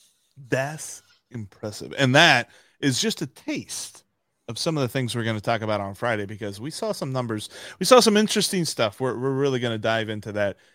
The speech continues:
here on Friday. But it, it, it's very clear that Scott Rolen is a Hall of Famer, but wasn't necessarily with the Reds 'cause he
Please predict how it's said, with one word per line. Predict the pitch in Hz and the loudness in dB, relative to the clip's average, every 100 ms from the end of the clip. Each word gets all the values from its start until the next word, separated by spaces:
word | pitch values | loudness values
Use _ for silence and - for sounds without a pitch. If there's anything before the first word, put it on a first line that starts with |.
| _ | _
here | 127 113 | -6 -4
on | 104 | -4
Friday. | 117 110 104 | 0 0 0
But | 104 123 | -2 -2
it, | 135 131 139 | -2 -4 -6
it, | 143 | -2
it's | 131 123 | -2 -4
very | 123 165 196 175 | -2 0 2 2
clear | - 139 113 104 | 0 0 0 -2
that | 104 113 | -6 -8
Scott | - - 175 - | -4 0 0 2
Rolen | 151 120 110 110 _ _ - | 0 0 0 -6 _ _ -10
is | 120 | -8
a | 104 | 0
Hall | 175 220 | 2 2
of | - | 0
Famer, | 127 113 120 - _ _ _ _ _ _ - | -4 -4 -8 -14 _ _ _ _ _ _ -20
but | - | -16
wasn't | - 185 175 | -10 -8 -2
necessarily | 170 127 175 165 147 | -2 0 0 2 2
with | 131 120 | 0 -2
the | |
Reds | 110 120 110 | -2 -2 -4
'cause | - 104 | -10 -14
he | 107 | -14